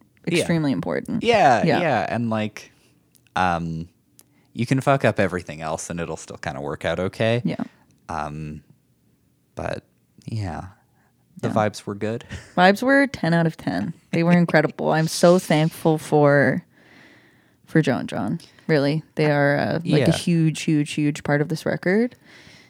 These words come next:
Speaker 2: and my, my first really meaningful collaboration in that
Speaker 1: Yeah,
Speaker 2: way.
Speaker 1: yeah.
Speaker 2: And they were amazing people to have that experience with.
Speaker 1: I'm always curious, like, how long was the record actually, like, like,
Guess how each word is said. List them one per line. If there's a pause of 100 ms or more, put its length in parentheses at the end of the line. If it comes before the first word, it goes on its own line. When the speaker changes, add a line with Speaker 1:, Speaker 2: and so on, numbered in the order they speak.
(140)
Speaker 2:
and (1120)
my, (320)
my
first
really
meaningful
collaboration
in
that
Speaker 1:
Yeah,
Speaker 2:
way.
Speaker 1:
yeah. (560)
Speaker 2:
And
they
were
amazing
people
to (120)
have
that
experience
with. (420)
Speaker 1:
I'm
always
curious,
like,
how
long
was
the
record
actually,
like,
like,